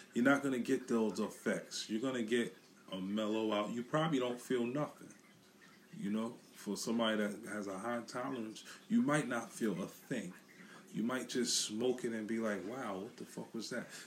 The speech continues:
You know, it might be something different. It might be something different. But shout out to twenty-one twenty-seven C B D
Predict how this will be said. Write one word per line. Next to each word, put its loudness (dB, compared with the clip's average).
You 0
know, 2
it 2
might 4
be 2
something 0
different. 0
It -4
might 0
be 2
something 0
different. 0
But 2
shout 4
out 2
to -4
twenty-one 2
twenty-seven 2
C 4
B 0
D 0